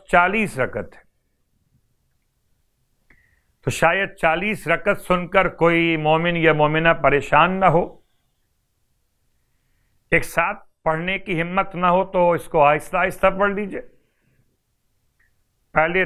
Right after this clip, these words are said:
दस पढ़ लीजिए, फिर उसके बाद आराम कर लें, फिर दस पढ़ लीजिए, फिर दस पढ़ लीजिए और फिर दस पढ़ लीजिए।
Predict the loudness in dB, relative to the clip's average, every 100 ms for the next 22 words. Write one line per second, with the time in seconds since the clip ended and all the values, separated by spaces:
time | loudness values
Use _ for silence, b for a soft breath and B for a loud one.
0 | -2 -4 -2 -2 -2 -2 -6 -2 -2 -2
1 | 0 0 0 -6 -8 0 2 2 2 2
2 | 4 2 0 0 0 2 -2 2 2 4
3 | 2 2 0 0 0 0 2 2 0 -10
4 | _ _ _ 0 2 4 2 4 2 2
5 | -4 -4 -4 -6 _ _ _ _ _ _
6 | _ _ _ 2 4 4 2 0 0 -2
7 | -6 -6 -8 -16 -20